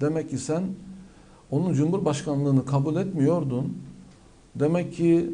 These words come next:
darbeyle devirmeyi mi düşürüyordu-, e, düşünüyordunuz, ne yapıyordunuz, bir plan mı yapıyordunuz denilebilir. Bu noktayı düşünmemiş olabilir.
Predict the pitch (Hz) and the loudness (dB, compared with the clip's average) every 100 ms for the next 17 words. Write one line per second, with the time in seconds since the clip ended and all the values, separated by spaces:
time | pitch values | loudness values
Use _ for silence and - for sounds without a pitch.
0 | - 139 147 143 190 175 160 135 139 156 | -4 0 2 2 0 2 4 4 4 4
1 | 160 170 214 165 131 - 123 117 107 104 | 2 2 4 4 4 2 2 2 2 0
2 | 107 - 127 120 110 - - 135 143 143 | -4 -4 0 0 -2 -6 -6 -4 0 4
3 | 131 117 123 113 101 139 165 135 127 113 | 4 4 0 -2 0 2 2 2 0 0
4 | 104 117 131 135 131 185 170 135 120 113 | 0 -2 -2 -2 0 2 4 2 2 0
5 | 123 113 107 123 165 127 143 151 151 165 | -2 -2 -2 -2 -4 0 2 4 4 4
6 | 147 123 - - - - - - - - | 2 -2 -4 -12 -18 -20 -20 -20 -20 -20
7 | - - 156 214 202 196 202 202 180 175 | -20 -12 -4 0 2 0 2 4 4 2
8 | 214 196 175 143 127 98 - 147 156 147 | 0 0 0 2 2 0 0 2 4 4
9 | 127 - - | 0 -2 -8